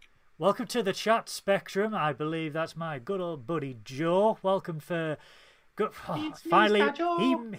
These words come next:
Speaker 1: he made it. Yes, he made it. It's, it's fairly early in good old
Speaker 2: Wow,
Speaker 1: United
Speaker 2: Dustin
Speaker 1: S-
Speaker 2: Goodnight, Dustin Goodnight is saying that's his real name. That's an
Speaker 1: Wow,
Speaker 2: amazing name.
Speaker 1: that is a, that is a
Speaker 2: You need to
Speaker 1: handsome
Speaker 2: become
Speaker 1: name.
Speaker 2: a rocker. You need to become, like, a front man or something with a name like that. That's amazing.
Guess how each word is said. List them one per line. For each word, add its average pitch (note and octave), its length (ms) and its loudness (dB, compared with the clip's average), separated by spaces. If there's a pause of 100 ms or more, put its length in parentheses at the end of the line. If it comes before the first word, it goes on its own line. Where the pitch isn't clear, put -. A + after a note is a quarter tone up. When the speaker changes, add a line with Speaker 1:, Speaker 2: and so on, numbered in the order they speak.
Speaker 1:
he C#4 100 4
made C4 400 6
it. G3+ 320 2
Yes, F3+ 300 2
he F3 160 -2
made E3 260 -4
it. D3 160 -6
It's, E3 500 -10
it's E3+ 200 -10
fairly G3+ 440 -4
early E3+ 360 -4
in C3 260 -10
good F#3 220 -8
old D3 320 -4
Speaker 2:
Wow, G3 540 2
Speaker 1:
United C3 100 0
Speaker 2:
Dustin G3+ 320 2
Speaker 1:
S- G#3 80 -4
Speaker 2:
Goodnight, A3+ 500 -2 (400)
Dustin A#3+ 340 -2
Goodnight B3 340 0
is D#3 80 -6
saying D3 180 -4
that's D3 180 -4
his C3+ 160 -2
real B2 260 0
name. E3+ 340 -4
That's - 20 -6
an - 20 -6 (300)
Speaker 1:
Wow, G#3 480 10
Speaker 2:
amazing D3 140 0
name. F3 140 -10
Speaker 1:
that G#3 160 4
is E3+ 200 4
a, D3+ 300 -6
that G#3+ 200 -4
is C3+ 140 -4
a A2 160 -16 (220)
Speaker 2:
You D3+ 80 -2
need F#3+ 80 0
to A3 40 2
Speaker 1:
handsome G#3+ 200 -2
Speaker 2:
become F3+ 220 2
Speaker 1:
name. C#3+ 100 6
Speaker 2:
a - 20 2
rocker. C#3 340 2
You A2+ 180 -4
need F3+ 140 -2
to F3 80 -8
become, D#3 260 0
like, C#3 200 0
a A2+ 60 -8
front C#3 340 -6
man G#2 240 -8
or F#2+ 100 -10
something G2 420 -10
with G2 140 -10
a G2+ 60 -8
name G2 180 -8
like F2+ 160 -10
that. F#2 160 -8
That's A#2 160 -10
amazing. G#2 480 -8